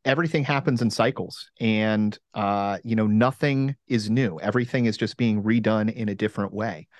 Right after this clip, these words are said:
Uh, very specifically, just because when I grew up, you know, I, I used to think like, "Oh, you know, uh, you know, we're going through where we used to have more of a puritanical way of thinking and things you couldn't talk about, and it's going forward." And now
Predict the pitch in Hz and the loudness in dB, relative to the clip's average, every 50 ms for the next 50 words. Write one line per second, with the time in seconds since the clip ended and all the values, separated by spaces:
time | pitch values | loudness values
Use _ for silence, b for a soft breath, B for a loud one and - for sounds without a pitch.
0 | b b b b b b b b b - - 98 98 95 95 98 - - - - | b b b b b b b b b -8 -6 -4 -4 -4 -6 -8 -10 -12 -12 -4
1 | 107 123 139 196 262 - - - 156 143 - 208 - 247 190 - 135 135 131 - | 2 2 4 4 2 0 0 0 0 0 0 0 -2 -2 0 0 0 0 2 0
2 | 147 - - 147 135 - 156 143 135 123 117 123 165 202 185 127 117 113 110 110 | -2 -2 -2 -4 -2 0 0 0 2 2 0 2 0 0 2 2 2 2 2 0
3 | - 117 113 113 110 110 110 107 107 - 110 110 110 117 120 - - 113 - 123 | -2 -2 0 0 0 0 0 -2 -4 -4 -4 -4 -2 -4 -4 -6 -6 -6 -2 -2
4 | 117 107 117 113 110 - - 170 190 170 123 113 117 120 113 107 107 117 b b | -2 0 0 0 -2 -2 -2 -2 0 0 0 0 0 0 0 0 0 -2 b b
5 | b b b b b b b - - 110 110 110 107 110 120 123 123 120 120 110 | b b b b b b b -6 -2 0 0 0 0 0 0 2 2 2 2 2
6 | 107 139 139 135 127 123 117 - - 139 131 123 120 113 113 117 123 127 123 - | 2 2 2 2 0 -2 -4 -2 2 2 2 4 4 2 2 2 2 0 0 -2
7 | - 123 110 110 120 120 113 101 - 95 - - 143 120 107 - - 160 151 143 | -2 -2 -2 0 0 0 0 -2 -4 -6 -2 0 0 0 0 0 -2 0 0 0
8 | 139 120 - 120 113 107 101 98 - - - 196 170 156 - 113 101 98 - - | 0 0 0 0 0 0 -2 -4 -4 -2 0 0 0 2 0 -2 -2 -2 -2 0
9 | 135 123 113 - 117 - - 104 104 104 - - 190 202 - - 131 - 113 104 | 0 0 0 -2 -2 -2 -2 -4 -4 -4 -2 0 0 0 2 0 0 0 0 -2
10 | 104 90 101 101 - - 120 110 101 104 - - 214 190 143 117 123 143 175 226 | -2 -2 -4 -6 -4 -2 -2 -2 -2 -4 -2 0 0 2 2 0 0 -2 0 0
11 | 262 233 175 131 120 | 0 2 0 0 -2